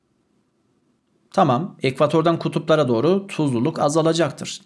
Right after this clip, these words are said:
Tik. Sıcaklıklar azalacak. Çizgisel hız azalacak. Kalıcı kar alt sınırı azalacak. Astronomik mevsim süreleri.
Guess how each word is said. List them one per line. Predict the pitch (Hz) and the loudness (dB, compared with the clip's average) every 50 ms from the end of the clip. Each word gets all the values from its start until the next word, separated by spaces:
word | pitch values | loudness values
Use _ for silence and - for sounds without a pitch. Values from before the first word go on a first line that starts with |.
| - | -6
Tik. | - 151 143 139 - - - _ _ _ _ _ _ _ _ _ _ _ _ _ | -4 -2 -2 -2 -4 -12 -16 _ _ _ _ _ _ _ _ _ _ _ _ _
Sıcaklıklar | - - - 123 135 160 156 160 - 147 - - 147 170 - - - _ _ _ _ _ _ _ _ _ _ - | -6 -4 0 2 4 4 4 2 0 -2 0 2 0 0 0 -4 -10 _ _ _ _ _ _ _ _ _ _ -4
azalacak. | 120 117 104 117 110 120 123 156 160 156 - - - - _ _ _ _ _ _ - | -4 -2 -2 0 0 0 0 -2 -4 -6 -8 -14 -20 -20 _ _ _ _ _ _ -6
Çizgisel | - - 143 135 143 143 139 139 170 156 135 | -2 0 2 2 2 2 2 2 2 2 2
hız | 127 139 170 185 180 - - - _ _ _ _ _ - | 2 2 2 2 0 -2 -8 -14 _ _ _ _ _ -10
azalacak. | 113 110 107 110 107 110 107 - 170 160 160 - - - - _ _ _ _ _ _ - | -8 -4 -4 -2 -2 -2 0 0 -2 -2 -4 -6 -16 -20 -20 _ _ _ _ _ _ -6
Kalıcı | - - 135 143 160 160 185 180 | -2 0 2 2 2 2 2 2
kar | - 180 175 | 2 4 6
alt | 175 170 170 170 | 6 6 4 4
sınırı | - - 160 156 160 180 180 185 - - - _ _ _ - | 0 0 0 2 0 0 0 -2 -8 -16 -20 _ _ _ -6
azalacak. | 113 117 110 120 113 113 113 117 151 156 156 151 - - - - _ _ _ _ _ _ _ _ _ _ - | -4 -2 -2 0 0 0 0 0 0 -2 -2 -4 -10 -18 -20 -20 _ _ _ _ _ _ _ _ _ _ 2
Astronomik | 131 143 156 156 - - - - 185 190 185 180 185 190 208 208 208 - | 4 4 4 2 0 -6 -2 2 4 4 6 6 6 4 4 2 0 0
mevsim | 139 127 135 143 143 139 139 - 202 202 180 | 0 0 2 2 0 0 0 0 2 2 2
süreleri. | - - 120 107 98 95 95 95 98 107 | 0 -2 -4 -4 -4 -4 -4 -6 -6 -10